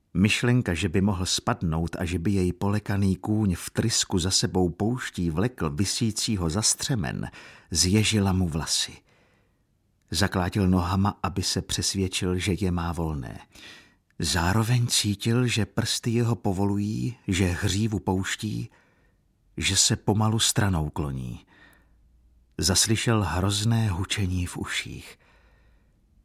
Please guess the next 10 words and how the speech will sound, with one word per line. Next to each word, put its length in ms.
Pak 240
cítil, 560
že 140
se 220
pomalu 540
z 160
koně 340
sesouvá, 800
že 180
padá. 600